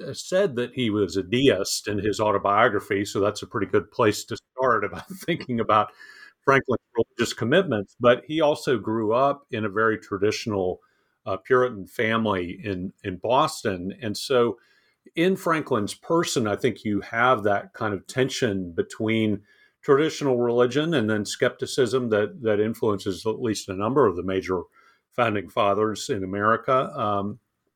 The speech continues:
and so I, I'm, I'm, I was just fascinated by trying to map out what exactly Franklin's, uh, religious influences and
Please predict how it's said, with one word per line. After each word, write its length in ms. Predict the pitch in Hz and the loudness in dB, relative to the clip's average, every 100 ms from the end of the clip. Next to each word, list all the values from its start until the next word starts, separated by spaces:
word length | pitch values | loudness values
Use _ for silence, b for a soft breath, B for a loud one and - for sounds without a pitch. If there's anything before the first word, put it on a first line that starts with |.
| _ _ | _ _
and 100 | 147 | -2
so 280 | 131 147 131 | 2 2 2
I, 280 | 123 139 135 | 2 -2 0
I'm, 220 | 131 127 135 | -4 -2 -2
I'm, 200 | 117 110 | -4 0
I 120 | 127 | 0
was 160 | 110 104 | 0 -4
just 160 | - | -4
fascinated 800 | - 127 156 180 143 113 107 98 - b b b b _ | -2 0 0 -2 0 2 2 0 -4 b b b b _
by 160 | 131 127 | 0 0
trying 420 | - 160 156 120 | 0 0 2 0
to 80 | 107 | 0
map 360 | 113 123 120 | 2 0 0
out 380 | 113 123 123 110 | 0 2 2 2
what 320 | 107 113 127 | 0 2 4
exactly 760 | 117 85 - 107 120 - 117 101 | 2 -4 -2 0 0 0 0 0
Franklin's, 800 | - 113 101 - 98 92 - - - | -2 -2 -2 -4 -4 -4 -8 -8 -4
uh, 60 | |
religious 480 | 98 104 110 101 - | 0 4 4 2 -2
influences 720 | 107 101 120 101 - 107 95 | -2 0 -2 -2 -2 -2 -2
and 160 | 98 | -4